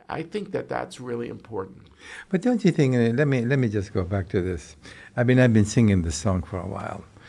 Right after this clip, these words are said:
Speaker 2: To me, everything you said, I think it's extremely valid.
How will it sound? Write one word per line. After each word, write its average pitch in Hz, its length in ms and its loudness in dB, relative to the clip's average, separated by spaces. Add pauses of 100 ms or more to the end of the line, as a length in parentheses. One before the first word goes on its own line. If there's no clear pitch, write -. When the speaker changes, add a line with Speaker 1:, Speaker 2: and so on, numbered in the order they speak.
(320)
Speaker 2:
To 120 120 2
me, 120 240 6
everything 120 460 2
you 98 80 4
said, 101 300 0
I 98 100 -4
think 95 240 -2
it's - 160 -8
extremely 110 360 2
valid. 87 440 -8